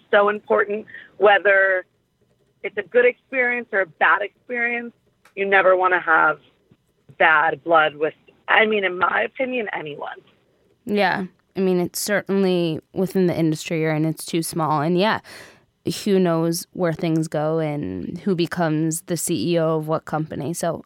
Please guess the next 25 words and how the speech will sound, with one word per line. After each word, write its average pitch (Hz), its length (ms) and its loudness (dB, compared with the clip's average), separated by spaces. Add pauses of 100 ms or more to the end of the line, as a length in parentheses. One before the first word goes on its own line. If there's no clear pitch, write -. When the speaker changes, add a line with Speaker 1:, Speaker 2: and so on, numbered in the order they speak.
Speaker 2:
I'm 185 140 0
with 170 200 -2
you 160 100 -4
on 160 160 -2
that. 151 220 -6
Like, 160 260 -6 (380)
Speaker 1:
it's 240 260 2
so 269 160 6
true. 226 80 -2 (100)
Speaker 2:
kindness 202 440 6
Speaker 1:
You, 220 80 -2
Speaker 2:
is 190 140 -2
key. 175 260 0
Speaker 1:
you 202 80 -4
work 254 280 6
with 254 200 -2
people 202 540 -6
and 202 140 -8
then, 196 280 -8 (1080)
yeah, 269 240 4
and 247 120 0
then 254 100 2
they 254 100 0
come 233 240 -4
back 214 340 2